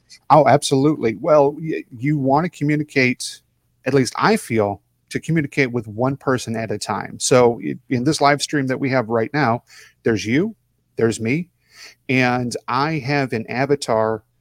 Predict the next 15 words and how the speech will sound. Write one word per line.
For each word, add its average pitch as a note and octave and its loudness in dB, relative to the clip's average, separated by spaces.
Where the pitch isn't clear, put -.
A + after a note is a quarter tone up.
that G#2+ -2
I C3 0
am D#3 -2
talking C#3 -2
to. A2 -6
I'm A2 -8
talking C3+ -2
to A#2 -8
that A#2 -4
one B2+ -4
person, C3+ -6
and A#2 -4
that's E3+ -2
not G3 -2
to D3 -2